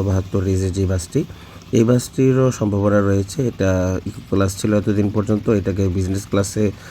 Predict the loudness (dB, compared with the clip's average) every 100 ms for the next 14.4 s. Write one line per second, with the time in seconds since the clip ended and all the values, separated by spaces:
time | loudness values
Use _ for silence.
0 | -16 -16 -6 2 4 4 0 0 0 0
1 | -2 -4 0 0 2 2 0 -2 -2 -2
2 | -2 -4 -4 -4 -2 -2 -2 0 0 2
3 | 0 -2 -8 -20 -20 -10 -2 0 2 0
4 | 2 0 0 0 2 2 0 -2 -2 -4
5 | -2 -2 -2 -2 0 -2 0 0 0 0
6 | -2 -8 -20 -20 -6 -2 0 0 0 0
7 | 0 -2 -6 -6 -2 -2 -4 -2 -4 -2
8 | -2 -2 -2 -2 -2 0 2 2 0 0
9 | 0 -2 -2 0 0 0 0 2 2 2
10 | -4 -18 -14 -4 -4 -2 -6 -4 -2 -2
11 | -2 -2 0 0 -2 0 -2 -2 -4 -4
12 | -6 -4 -2 -2 0 -2 -2 -4 -4 -4
13 | -2 -2 -4 -6 -4 -4 -4 -2 -2 0
14 | -2 -2 -4 -4